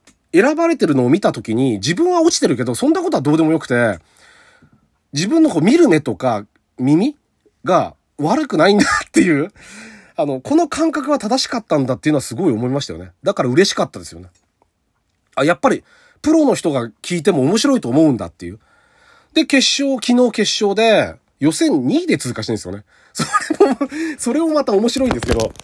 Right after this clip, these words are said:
ど-、ね、なんか、びっくりしましたけどね、最初聞いた時、二位って。で、通過して、で、昨日ライブやって、で、僕も聞いてて、コメントしながら。そんで、良かったんですよね。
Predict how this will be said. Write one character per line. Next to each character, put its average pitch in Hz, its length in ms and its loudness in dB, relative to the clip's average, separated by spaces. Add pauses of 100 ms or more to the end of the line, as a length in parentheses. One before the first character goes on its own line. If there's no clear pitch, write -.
(280)
ど-、 123 220 0 (340)
ね、 123 300 0
な 123 140 -4
ん 123 40 -4
か、 92 160 -10 (1400)
び 127 200 0
っ - 60 -4
く 339 120 2
り 294 60 6
し 175 60 -2
ま 156 60 -2
し 120 60 -6
た 110 60 -6
け - 20 0
ど 113 60 0
ね、 113 60 0
最 135 120 -2
初 131 100 -4
聞 - 80 -12
い - 20 -4
た 123 100 0
時、 92 100 -6
二 147 280 4
位 - 20 2
っ - 40 -6
て。 - 280 -14 (380)
で、 247 300 -2 (260)
通 233 240 -6
過 226 120 -4
し - 80 -6
て、 226 380 0
で、 160 300 -2
昨 185 240 2
日 170 60 2
ラ 180 140 6
イ 180 40 2
ブ 139 100 -2
や 104 100 -2
っ - 40 -12
て、 170 540 -2
で、 127 100 -2
僕 127 220 -4
も 147 220 0
聞 - 180 -2
い 139 40 -2
て 147 120 -2
て、 135 420 -2 (680)
コ - 120 -2
メ 135 100 2
ン 123 40 0
ト 123 80 -4
し 120 100 -6
な 127 80 0
が 101 80 -2
ら。 123 140 -6
そ 175 120 2
ん 170 60 4
で、 165 300 2 (1400)
良 254 160 4
か 262 100 2
っ 151 100 -6
た 123 120 -4
ん 107 40 -2
で 98 60 -4
す 90 80 -12
よ 110 60 -4
ね。 160 220 -4